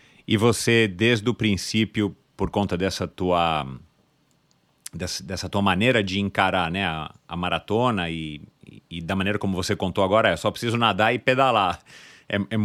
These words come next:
é muito mais do que você só ter que aprender a correr, né? Então, você, você precisava ainda se aperfeiçoar, desenvolver dois terços, né, das modalidades do triatlon.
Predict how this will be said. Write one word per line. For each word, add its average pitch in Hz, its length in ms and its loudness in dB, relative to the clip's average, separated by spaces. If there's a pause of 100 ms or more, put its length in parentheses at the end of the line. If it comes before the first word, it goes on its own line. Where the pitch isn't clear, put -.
(160)
é 107 60 -2
muito 117 380 2
mais 117 500 0
do 127 140 -4
que 131 260 0
você 120 340 -4
só 117 200 0
ter 117 160 0
que - 160 -2
aprender 117 380 4
a 120 100 4
correr, 110 560 4
né? 101 140 2
Então, 98 280 -2
você, 107 140 -2
você - 300 -4
precisava 107 420 0
ainda 117 220 2
se - 440 -6
aperfeiçoar, 101 720 0
desenvolver 98 640 0 (720)
dois 123 240 2
terços, - 720 -2
né, 110 160 2
das 90 160 -2
modalidades 95 640 0
do 104 120 0
triatlon. 98 480 0